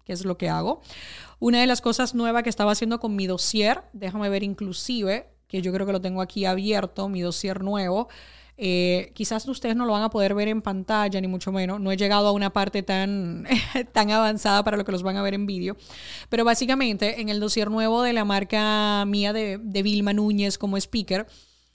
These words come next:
eh, agregamos varias cosas. Yo tuve una cena con Margarita Pasos, es una gran amiga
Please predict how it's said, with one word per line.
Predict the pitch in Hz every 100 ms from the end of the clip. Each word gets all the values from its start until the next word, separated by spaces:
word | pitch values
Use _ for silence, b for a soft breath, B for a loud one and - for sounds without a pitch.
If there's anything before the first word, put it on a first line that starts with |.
| b
eh, | 233 214 208 208 214
agregamos | 240 220 202 214
varias | 226 208 -
cosas. | 214 170 175 190 - -
Yo | 208
tuve | 208
una | 214 220 220 220
cena | 220 - 254 233 359
con | - 196
Margarita | 185 190 190 190
Pasos, | 196 196 220 226 -
es | 214 190 -
una | 190
gran | 180 196 202
amiga | 208 208 190 185